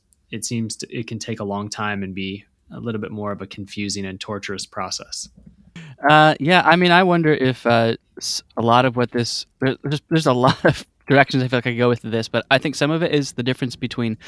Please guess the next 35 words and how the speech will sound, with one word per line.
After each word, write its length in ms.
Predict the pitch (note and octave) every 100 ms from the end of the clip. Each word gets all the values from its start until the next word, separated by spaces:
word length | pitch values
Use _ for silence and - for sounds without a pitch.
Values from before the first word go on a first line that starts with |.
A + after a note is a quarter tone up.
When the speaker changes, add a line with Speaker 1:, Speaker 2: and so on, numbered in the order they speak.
| - - _
Speaker 2:
self-awareness 880 | - C3+ B2+ A#2+ A#2 A#2 D3 F3+ - -
and 160 | A#2
self-knowledge. 880 | - A#2+ G#2 G#2 G2 A2 D#3 - -
Speaker 1:
Mm-hmm. 440 | _ _ _ _ - _ -
Speaker 2:
So, 260 | - A#2+ A2+
Speaker 1:
Okay. 180 | A2
Speaker 2:
you 80 | A#2
know, 180 | A2+ G#2+ _ -
self-awareness 680 | - C3+ B2+ B2 B2 A#2 -
is 120 | A2 -
accurate 520 | A2 A2 - A2 G#2 _ _ _ _ _ _ -
a-, 80 | - -
a-, 140 | G#2+ -
ability 360 | G#2+ A2+ G#2+ G#2
to 120 | G#2+
see 500 | - A#2+ G#2+ G2 - _ -
yourself 680 | G#2+ G#2+ - G2+ G2 - _ - -
in 160 | A2
your, 100 | G#2 - -
in 100 | G#2
your 120 | G2
patterns, 500 | G2+ G2 F#2 F2 -
you 80 | F#2+
know, 140 | F#2 - -
to 60 |
be 80 | A2
able 120 | A#2
to 80 | A2+
see, 320 | - A2 G#2 - _ _ -
to 60 |
be 80 | C3+
able 80 | C#3+
to 60 | A#2+
see 240 | - C3+
patterns. 500 | - A#2+ G2 E2+